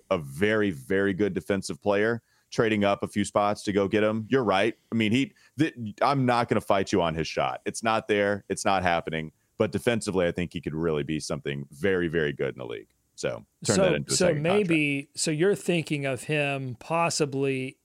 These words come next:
Speaker 2: as, like, the backup center for Mark Williams of the future. Mark Williams hopefully does develop that shot that Steve Clifford seems confident that he can, that he can develop at some point. The organization,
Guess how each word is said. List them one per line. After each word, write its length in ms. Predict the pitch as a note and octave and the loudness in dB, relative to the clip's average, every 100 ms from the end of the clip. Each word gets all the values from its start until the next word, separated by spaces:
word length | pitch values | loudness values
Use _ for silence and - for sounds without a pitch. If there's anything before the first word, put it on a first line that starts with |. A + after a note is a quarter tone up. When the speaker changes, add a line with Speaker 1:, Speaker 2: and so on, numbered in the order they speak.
| - | -4
Speaker 2:
as, 200 | D3 C3 | -2 -2
like, 120 | C3+ | -4
the 80 | B2 | -6
backup 600 | G#2 C#3 C#3+ - D3 B2 | -4 -2 0 0 -2 -2
center 480 | - D3 B2+ C#3+ C3+ | -2 -2 -2 -2 -2
for 160 | C#3 | -4
Mark 340 | B2+ C3+ C3+ C#3 | -4 -4 -4 -2
Williams 420 | C3+ C3+ C#3 A#2+ | -2 -2 -2 -4
of 140 | A#2+ | -4
the 80 | A2+ | -6
future. 680 | - E3 E3+ - D#3 D#3 D3 - - _ | -6 -2 -2 0 0 2 0 -6 -20 _
Mark 280 | D3 D3+ C#3+ | 0 0 2
Williams 320 | D#3 D3+ C3 | 2 2 0
hopefully 460 | - E3 D#3 C#3+ B2 | 0 0 0 -4 -4
does 440 | - C3 D#3+ C#3+ | -6 -2 0 0
develop 540 | B2+ C3+ D3+ D#3+ D#3+ - | -2 0 2 2 0 0
that 220 | D3 C3 | -2 -2
shot 480 | - D#3 D#3 C#3+ B2+ | -2 2 2 0 -4
that 300 | C3 B2 - _ _ _ _ | -2 -4 -8 _ _ _ _
Steve 340 | - D#3+ D#3 | -4 -2 -2
Clifford 380 | - C#3 C#3+ F3 | -2 -2 -2 -2
seems 240 | - C3+ A#2 | -2 -4 -4
confident 600 | C3 B2 - B2+ B2 B2 | -4 -4 -4 -6 -6 -6
that 100 | A#2 | -6
he 180 | C3 | -6
can, 480 | A#2 C3+ B2 A#2+ A#2+ - | -4 -4 -2 -6 -8 -12
that 280 | D#3 B2+ A#2+ | -8 -4 -4
he 100 | C3 | -4
can 140 | B2+ | -6
develop 440 | B2 A#2 A#2+ A#2+ B2+ | -8 -6 -6 -6 -8
at 120 | A2+ | -8
some 200 | C3 A2 | -8 -8
point. 360 | - A#2+ B2 A#2+ | -10 -10 -10 -4
The 100 | C#3 | -2
organization, 840 | D3 C#3 G#2+ C3 C#3 C3+ C3 | 0 0 -2 -2 -2 -4 -6